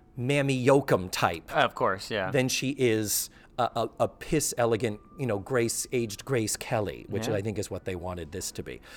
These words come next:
Speaker 1: So, um, allegedly it was health reasons that she dropped out, but I think that might have been for the better. I think she might have been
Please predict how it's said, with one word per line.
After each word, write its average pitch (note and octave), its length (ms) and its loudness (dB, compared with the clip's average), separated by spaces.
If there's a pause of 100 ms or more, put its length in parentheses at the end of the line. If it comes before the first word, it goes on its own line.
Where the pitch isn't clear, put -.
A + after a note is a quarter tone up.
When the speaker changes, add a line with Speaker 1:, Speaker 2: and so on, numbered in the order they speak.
(180)
Speaker 1:
So, C3 320 4 (380)
um, C3+ 240 2 (100)
allegedly A#3+ 520 6
it - 80 0
was F#3 120 2
health F3 280 4
reasons G#2+ 600 -2
that A#2+ 220 -2
she C3+ 160 -2
dropped A2 320 2
out, D3+ 180 2
but G#2 80 2
I G#2+ 80 2
think C4 240 -6
that E4+ 80 -6
might A3 160 2
have A3 80 0
been A3+ 160 0
for G#3+ 120 -2
the G3 80 2
better. E3 380 0
I G#2+ 120 0
think G3+ 240 0
she - 180 -2
might C3+ 220 2
have C3+ 120 2
been A#2+ 300 0